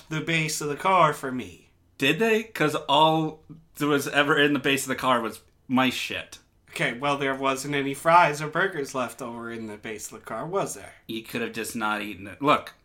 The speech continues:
Speaker 2: look, we need to talk about this fucking crime, okay? I'm sick of talking about Dimitri, sick of talking about your fucking car.
Speaker 1: Okay.
Speaker 2: Or should I say Dimitri's car?
Speaker 1: It's, it's not
Speaker 2: Look,
Speaker 1: Dimitri's car.
Speaker 2: it's over. We're
Speaker 1: It's
Speaker 2: done.
Speaker 1: my
Speaker 2: So here's the
Speaker 1: car.
Speaker 2: thing.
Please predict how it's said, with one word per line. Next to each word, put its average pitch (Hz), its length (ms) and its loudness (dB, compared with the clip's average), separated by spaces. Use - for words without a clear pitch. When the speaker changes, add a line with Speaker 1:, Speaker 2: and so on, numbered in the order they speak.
Speaker 2:
look, 160 240 4
we 151 100 -2
need 254 180 8
to 277 60 2
talk 180 280 4
about 160 240 2
this 139 100 -4
fucking 117 320 -2
crime, 92 360 -6
okay? 139 300 -4
I'm 127 120 -2
sick 180 220 0
of - 60 -8
talking 156 200 2
about 147 160 0
Dimitri, 127 500 0
sick - 260 -2
of - 60 -10
talking 131 280 4
about 123 140 0
your 113 80 -8
fucking 113 280 -4
car. 85 360 -6
Speaker 1:
Okay. 139 320 -6
Speaker 2:
Or 139 160 6
should 139 160 4
I 131 60 4
say 131 160 -2
Dimitri's 107 420 -8
car? - 300 -14
Speaker 1:
It's, 180 500 -10
it's - 300 -8
not 220 200 8
Speaker 2:
Look, 147 120 6
Speaker 1:
Dimitri's 165 480 -6
car. 120 320 -4
Speaker 2:
it's 160 160 2
over. 110 380 4
We're 135 80 -2
Speaker 1:
It's 127 80 0
Speaker 2:
done. 131 320 0
Speaker 1:
my 135 140 -6
Speaker 2:
So 156 180 2
here's 233 220 6
the 220 80 2
Speaker 1:
car. 165 120 2
Speaker 2:
thing. 143 200 4